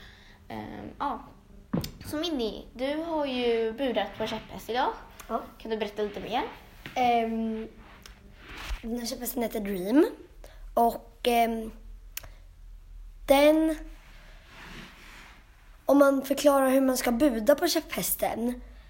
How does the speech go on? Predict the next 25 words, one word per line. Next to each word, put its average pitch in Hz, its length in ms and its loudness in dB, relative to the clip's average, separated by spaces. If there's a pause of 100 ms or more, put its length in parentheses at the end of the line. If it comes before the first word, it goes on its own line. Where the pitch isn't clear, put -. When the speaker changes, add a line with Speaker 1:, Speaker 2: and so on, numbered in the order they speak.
(140)
Speaker 2:
så - 180 0
blir 233 200 2
det 220 60 2
mer 214 260 2
att 202 140 -4
man 220 100 0
skriver 277 420 4
hemmet, 240 540 2
så 262 100 0
går 262 140 4
de 240 100 -4
mest 220 200 -8
på 220 80 -4
hemmet. 214 720 -2
Och 233 80 -8
sen 240 120 -4
så 240 100 -6
finns 240 260 -4
det 220 100 -2
ett 220 140 -4
maxbud 220 640 -4
och 202 160 -6
liksom 190 300 -8
ett, 180 320 -14
eh, 196 180 -10